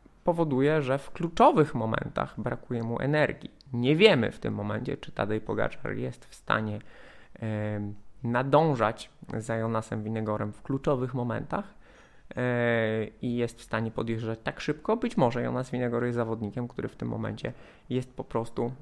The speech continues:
najlepszym, e, góralem na świecie.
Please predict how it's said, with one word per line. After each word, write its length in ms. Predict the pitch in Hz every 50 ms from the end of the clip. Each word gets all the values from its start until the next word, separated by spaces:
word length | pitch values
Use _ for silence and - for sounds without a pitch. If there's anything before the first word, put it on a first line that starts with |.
| 160 -
najlepszym, 720 | 120 120 120 131 139 143 139 143 - - - 123 123 123 123 - - - - - - - -
e, 440 | - 104 104 107 110 110 107 110 107
góralem 720 | 107 110 123 139 147 139 131 127 123 123 127 127 131 143 135 - -
na 140 | 131 135 143
świecie. 640 | 143 - - - 208 214 185 - - - 113 117